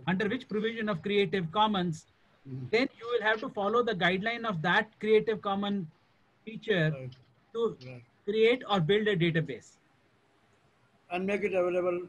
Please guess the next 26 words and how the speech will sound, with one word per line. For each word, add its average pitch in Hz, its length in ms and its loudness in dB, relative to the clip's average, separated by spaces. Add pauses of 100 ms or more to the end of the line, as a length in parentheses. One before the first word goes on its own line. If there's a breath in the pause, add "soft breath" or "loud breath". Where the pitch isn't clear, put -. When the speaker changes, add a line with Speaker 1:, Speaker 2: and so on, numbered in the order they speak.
(100)
Speaker 2:
uh, 160 200 -8
through, 170 240 -4 (160)
uh, 156 180 -6 (120)
our 156 120 -6 (440)
university 151 340 -8
platform 139 480 -10
Speaker 1:
Through 247 160 -4
Speaker 2:
website. 240 80 -4
Speaker 1:
your 240 260 0 (140)
repository 214 600 2
or 214 140 4
wherever, 202 480 0
whatever. 175 300 -2
Like 220 180 -4 (320)
Creative 262 460 -4
Commons 220 300 0
B 220 200 -2
Y 151 340 2 (920)
allows 220 340 4
you 262 220 2
to 262 80 -4
create 233 340 2
your 226 180 0
own 220 200 2
product 214 400 2
of 214 100 -4